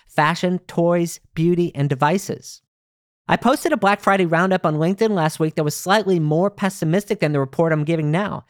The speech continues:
and I've tempered that some, having seen some full Cyber Monday data which grew faster than Black Friday. Cyber Monday has really surpassed Black Friday recently as the biggest shopping day of the season and seems to be pulling away in terms of momentum.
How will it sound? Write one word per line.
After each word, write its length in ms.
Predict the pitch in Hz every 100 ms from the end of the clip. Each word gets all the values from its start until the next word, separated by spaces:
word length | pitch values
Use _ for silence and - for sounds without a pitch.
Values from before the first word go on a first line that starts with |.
| _ _ _ _
and 80 | 170
I've 120 | 165
tempered 340 | - 277 269 165
that 280 | 151 - _ -
some, 520 | - 233 202 156 156 -
having 300 | - 220 226
seen 260 | 196 214 214
some 220 | - 185
full 300 | - 190 196
Cyber 380 | 196 190 175 175
Monday 320 | 165 202 214
data 300 | 139 131 135
which 240 | 131 139 -
grew 160 | 180
faster 460 | 165 151 170 - 156
than 140 | 127
Black 220 | 117 110
Friday. 440 | - 104 85 92 117 _ _ _ _ _
Cyber 240 | - 226 254
Monday 240 | 254 233
has 160 | 190 156
really 220 | 190 190
surpassed 680 | 190 - - 185 208 - 143
Black 260 | 156 180 -
Friday 320 | 170 180 160
recently 480 | 131 185 208 143 143
as 80 |
the 80 | 147
biggest 340 | 131 160 165 -
shopping 320 | 151 160 156
day 160 | 160
of 60 | 151
the 80 | 131
season 440 | - 190 139 123 - _
and 140 | - 151
seems 240 | 233 247
to 80 | -
be 100 | 180
pulling 380 | - 220 233 196
away 360 | 156 220 175
in 80 | 147
terms 280 | - 175 165
of 80 | 151
momentum. 480 | 147 165 202 90